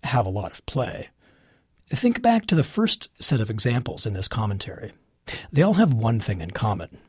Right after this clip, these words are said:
They're highly structured. Even the play of the pickup artist has guidelines and goals.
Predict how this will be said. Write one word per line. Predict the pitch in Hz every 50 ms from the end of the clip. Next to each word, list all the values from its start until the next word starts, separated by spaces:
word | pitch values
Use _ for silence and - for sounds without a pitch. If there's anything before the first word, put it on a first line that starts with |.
| _ _ _ _
They're | - 143 156 147
highly | - - - 165 165 185 196 196
structured. | - - - - 127 - - - - 82 78 - - - - - - - - - -
Even | - 175 180 240 220
the | 214 202
play | 208 - - 175 180 196 196 190 185
of | 185 -
the | 190
pickup | 151 - - - 180 - 127 90 - 101
artist | 92 90 85 90 90 - - -
has | 101 95 95 95 92 101
guidelines | 98 - 113 127 135 131 - - 82 82 - 87 95 - -
and | 92 98 95
goals. | 107 117 120 110 - - 82 - -